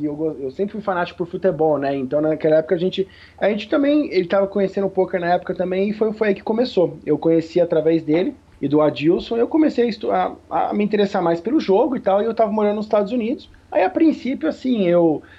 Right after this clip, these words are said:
procurei, é, na época era, a informação que tinha era mais livros, né? Então eu procurei mais ler, ler alguns livros, eu li aquele, comecei lendo aquele livro do, do Dan Harrington, acho, Harrington on, on Hold, né? Um livro famoso, aí depois eu li um,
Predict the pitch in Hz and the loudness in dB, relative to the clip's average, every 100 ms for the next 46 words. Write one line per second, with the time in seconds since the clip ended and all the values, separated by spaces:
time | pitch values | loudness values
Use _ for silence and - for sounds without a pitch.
0 | - - 392 294 262 208 - - 165 160 | -16 0 0 2 2 0 -4 -2 2 4
1 | 151 165 180 185 208 202 185 170 165 165 | 2 2 0 0 2 4 4 2 0 -2
2 | 190 180 208 202 208 208 202 220 190 180 | -4 -4 -6 -8 -6 -4 -2 -4 -4 -2
3 | 180 139 135 170 180 175 196 202 202 - | -2 -2 -4 -2 -2 0 0 0 -2 2
4 | 185 180 170 170 165 - - _ - - | 2 2 2 2 0 -2 -18 _ -20 -10
5 | - 143 165 170 151 165 160 180 151 175 | 0 4 6 4 4 4 2 -2 -2 -2
6 | 214 156 147 147 151 - 151 151 151 156 | -2 -2 0 2 0 0 -2 0 -2 -2
7 | 156 151 160 151 151 151 147 139 147 139 | -2 0 2 2 2 0 0 2 2 0
8 | 135 143 139 135 127 123 - - - - | -2 0 2 4 2 0 -18 -20 -20 -18
9 | - 131 127 123 135 156 135 139 175 143 | -2 2 4 4 2 0 2 2 2 2
10 | 131 123 147 - 135 156 170 165 147 139 | 0 0 -2 -4 -2 2 2 0 -2 -2
11 | 131 127 135 120 131 180 147 131 135 135 | -4 -4 -6 -2 0 2 2 0 0 -2
12 | 135 156 131 143 185 175 123 120 131 131 | -4 -2 0 2 2 2 -2 -4 -4 -2
13 | 135 135 120 127 127 | 0 0 2 2 0